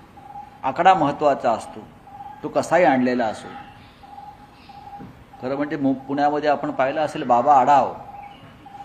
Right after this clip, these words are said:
ज्येष्ठ सामाजिक कार्यकर्ते, वय वर्ष पंच्याण्णव.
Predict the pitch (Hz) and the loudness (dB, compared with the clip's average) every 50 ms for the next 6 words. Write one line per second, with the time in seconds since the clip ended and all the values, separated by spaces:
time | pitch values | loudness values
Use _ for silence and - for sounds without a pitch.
0 | - - - - - - 98 117 151 151 151 - 170 139 - 147 139 147 156 151 | -18 -20 -20 -20 -20 -14 -8 -4 -4 -4 -4 -4 -4 -2 0 0 2 4 4 2
1 | 156 147 - - 143 127 135 147 123 135 147 131 123 - 170 175 170 147 147 151 | 2 0 -2 0 2 2 2 0 -2 -2 -4 -4 -4 -4 -4 -2 0 2 2 2
2 | 156 156 151 147 139 - - 156 156 - 151 147 131 151 170 170 156 139 127 | 2 2 -2 -2 -4 -4 -8 -6 -2 0 0 0 4 6 6 6 6 6 2